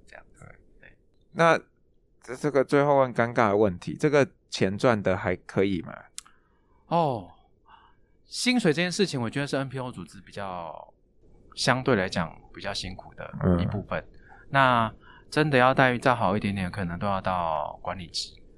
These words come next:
Speaker 2: 哦。
Speaker 1: 但是相对如果是一般业界来讲的话，呃，得说，只能说饿不死啦。然后你要到真的很高，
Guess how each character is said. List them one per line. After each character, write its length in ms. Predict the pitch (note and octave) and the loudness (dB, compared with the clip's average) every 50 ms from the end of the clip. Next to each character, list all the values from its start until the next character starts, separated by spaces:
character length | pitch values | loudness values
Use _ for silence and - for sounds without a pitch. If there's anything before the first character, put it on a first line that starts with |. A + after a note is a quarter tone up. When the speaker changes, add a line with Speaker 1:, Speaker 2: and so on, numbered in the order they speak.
| - - - - - | -20 -20 -20 -20 -14
Speaker 2:
哦。 160 | - - - | -12 -8 -2
Speaker 1:
但 100 | - D3 | -2 0
是 100 | D3 E3 | 0 2
相 220 | D#3 - D#3+ D#3 D#3+ | 2 4 4 4 4
对 260 | D#3+ C#3+ A#2+ A2+ A2 | 4 4 4 2 0
如 120 | G2+ A2 A#2 | -4 -4 0
果 160 | A#2+ G#2 G2 | 0 0 0
是 520 | - - A2+ G#2 G2 F#2+ F2+ F2 E2+ E2 - | 0 -4 -6 -8 -8 -8 -10 -12 -14 -14 -14
一 80 | A2+ A2+ | -12 -4
般 180 | G#2+ G#2 G#2+ | -2 -2 -2
业 120 | G#2+ G2+ F2+ | -2 -4 -4
界 180 | - A2 G2 | 0 0 0
来 140 | F2 D#2+ E2 | 0 -2 -4
讲 160 | - F2 D2 | -6 -8 -8
的 60 | D2 E2 | -8 -8
话， 220 | F#2+ E2+ D#2 - - - - - - - - - - - | -8 -8 -8 -10 -12 -20 -20 -20 -20 -20 -20 -20 -20 -18
呃， 280 | - - F#2+ F2+ F2 F2+ | -14 -12 -12 -10 -10 -10
得 120 | - G2 F2+ | -8 -8 -8
说， 420 | - - A2 A2+ A#2 A2+ A2+ A#2+ C3+ - - - - - - - - | -4 -2 -2 -2 -2 -2 -6 -10 -14 -16 -20 -18 -16 -16 -16 -18 -18
只 140 | - - A#2+ | -12 -8 -4
能 180 | A#2+ B2+ C3+ C#3+ | -2 -2 -2 2
说 580 | - E3 E3 D#3+ D#3 D#3 D3+ D3 D3 - - - - - | 4 4 6 6 6 6 6 6 6 4 2 -10 -12 -2
饿 140 | - D3 C3+ | 0 0 0
不 100 | - C#3+ | 0 -4
死 220 | - - - G2 | -6 -6 -10 -6
啦。 340 | F2+ F2 E2 D#2 D2+ G#2 A2 - - - - - - - | -4 -2 -2 -2 -4 -6 -12 -20 -20 -20 -20 -20 -18 -10
然 120 | - - | -6 -4
后 40 | C#3 | -2
你 100 | B2+ G#2 | -2 0
要 140 | G#2+ A#2 B2+ | 0 0 2
到 160 | C3+ C3+ B2 A2+ | 2 2 2 2
真 140 | - C3 | 0 -2
的 120 | B2 A#2+ G2+ | -2 -2 -2
很 160 | G2+ F2+ E2 | -2 -6 -6
高， 260 | - G2 F#2+ F#2+ F#2+ | -6 -6 -6 -6 -10